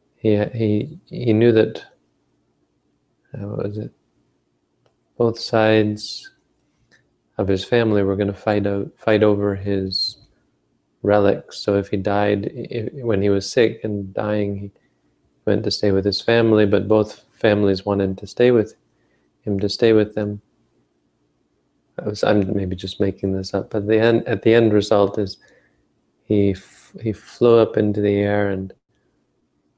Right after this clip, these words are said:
spontaneously combusted, and half of his, half, and, and made a determination so that half of his relic, his bones, went to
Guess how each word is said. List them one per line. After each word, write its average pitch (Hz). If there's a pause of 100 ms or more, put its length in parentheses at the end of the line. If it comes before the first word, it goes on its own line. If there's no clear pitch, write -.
(160)
spontaneously 110
combusted, 104 (720)
and 101
half 101
of 104
his, 95 (140)
half, 110
and, 101
and 95
made 104
a 101
determination 107
so -
that 98
half 110
of 107
his 104 (1120)
relic, 107
his 95
bones, 110 (400)
went 101 (220)
to 98